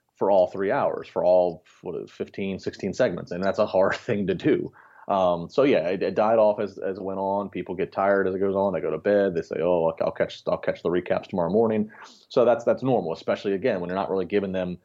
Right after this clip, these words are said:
this, like, "Oh, my God," reveal that they have to see. When it's just, when you, when you get to the final hour and you realize, "Okay, it's, it's, it's <laughs> Ronda Rousey versus Ruby Riott, who I just saw Ronda beat Ruby in less than five minutes the night before."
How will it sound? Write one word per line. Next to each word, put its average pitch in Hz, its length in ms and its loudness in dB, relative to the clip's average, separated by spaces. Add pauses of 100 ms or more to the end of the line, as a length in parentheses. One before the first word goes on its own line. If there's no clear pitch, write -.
(260)
this, 95 240 -4
like, 87 380 2
"Oh, 98 160 2
my 92 160 2
God," 92 260 4
reveal 90 400 2
that 82 80 -2
they 82 100 -4
have 87 200 -4
to - 80 -10
see. 85 320 0
When 80 120 -6
it's 82 160 -10
just, - 380 -2
when 95 140 -4
you, 92 80 -2
when 95 160 0
you 95 160 0 (260)
get 113 100 2
to 107 40 -6
the 104 80 -4
final 113 260 2
hour 117 200 2
and 95 80 -2
you 95 60 -2
realize, 101 280 2
"Okay, 98 240 -4
it's, 92 160 -6
it's, - 140 -8
it's - 160 -6 (120)
<laughs> - 120 -14
Ronda 107 260 2
Rousey 107 320 2
versus 92 160 -4
Ruby 98 160 -2
Riott, 98 340 2
who 95 80 0
I 90 80 2
just 90 140 -10
saw 101 160 0
Ronda 92 280 0
beat 85 200 -4
Ruby 95 260 -2
in 87 140 -6 (340)
less - 220 0
than 98 160 -4
five 101 400 -4
minutes 104 300 -6
the 98 120 -6
night 98 140 -4
before." 98 500 2